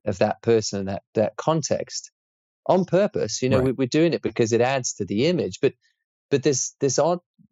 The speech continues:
Speaker 1: knee-jerk reaction some people have to, if you take that boat out too far, the, the photography purists really don't like it. Like, they don't like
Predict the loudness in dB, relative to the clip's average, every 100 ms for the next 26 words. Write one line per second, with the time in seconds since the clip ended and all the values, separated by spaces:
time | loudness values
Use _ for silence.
0 | -10 -4 0 0 2 2 2 2 0 -4
1 | -8 -4 -4 -2 -2 -2 0 -2 -2 -2
2 | -2 -2 -2 -2 0 0 2 -2 0 0
3 | 0 0 -2 -4 -4 -6 -2 0 0 -2
4 | -6 -14 _ _ _ _ _ _ _ _
5 | -20 -12 -10 -10 -12 -8 -4 -2 0 0
6 | 0 0 -2 0 0 0 -4 0 0 0
7 | -2 -2 0 -2 -2 -4 -4 -2 0 2
8 | 0 0 -2 -2 -2 -2 -4